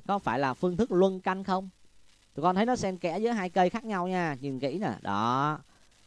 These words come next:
Và đây là hình thực tế của nó đây, nó xen kẽ hai cây khác nhau.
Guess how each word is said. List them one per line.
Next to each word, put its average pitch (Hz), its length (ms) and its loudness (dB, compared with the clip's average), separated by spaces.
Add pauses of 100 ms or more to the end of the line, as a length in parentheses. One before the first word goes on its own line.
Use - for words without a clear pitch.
(100)
Và 123 60 -6
đây 170 140 6
là 160 60 2
hình 135 180 -2
thực 131 200 -8
tế 156 240 2
của 175 100 -4
nó 147 160 -4
đây, 156 200 0
nó 156 120 -8
xen 185 220 -2
kẽ 160 280 -6
hai 180 220 -2
cây 170 240 0
khác 202 260 -8
nhau. 165 180 -8